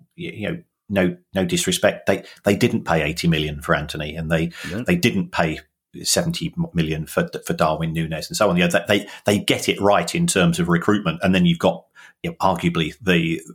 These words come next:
Speaker 1: the most innovative coach, um, on the planet,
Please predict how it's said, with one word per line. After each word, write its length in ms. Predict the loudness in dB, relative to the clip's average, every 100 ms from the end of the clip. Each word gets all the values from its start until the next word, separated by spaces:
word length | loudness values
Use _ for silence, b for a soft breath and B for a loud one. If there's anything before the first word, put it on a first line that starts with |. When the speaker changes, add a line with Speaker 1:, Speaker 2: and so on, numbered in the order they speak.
| -4
Speaker 1:
the 160 | 2
most 340 | 4 4 2 0
innovative 600 | 2 2 0 -2 -4 -2
coach, 500 | -2 -2 0 -2 B B B B 0
um, 260 | 0 0
on 160 | 0 2
the 80 | 0
planet, 480 | 0 -2 0 -2